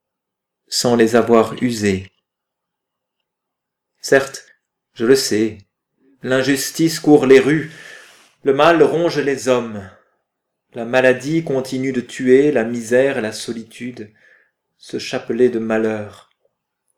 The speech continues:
Il suffit d'ouvrir les yeux, tout cela est devant moi. Il y aurait tant à faire.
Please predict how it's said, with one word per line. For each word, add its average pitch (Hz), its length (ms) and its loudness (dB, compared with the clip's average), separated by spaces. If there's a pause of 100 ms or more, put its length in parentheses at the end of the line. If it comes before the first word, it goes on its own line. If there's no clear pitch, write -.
(480)
Il 131 220 -4
suffit 151 420 -6
d'ouvrir 127 460 -2
les 110 280 -4
yeux, 113 220 0
tout 156 140 -10
cela 156 540 -2
est 143 80 -4
devant 135 340 -4
moi. 131 380 -8 (760)
Il 131 140 -2
y 131 80 8
aurait 131 680 4
tant 143 340 -2
à 120 100 -2
faire. 110 720 -6